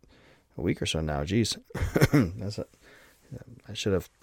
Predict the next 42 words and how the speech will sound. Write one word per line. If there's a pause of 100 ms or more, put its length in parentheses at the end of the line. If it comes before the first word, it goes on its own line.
(680)
I've
done
some
live
streams (420)
telling
everybody
about
it,
but
I
haven't
done
a
story
time (280)
saying
to
go
out
and
back
it
yet.
So,
hey, (220)
if
you
like
these
stories,
go (100)
back
the
second
Kickstarter
now. (420)
Uh,
we
got
about
another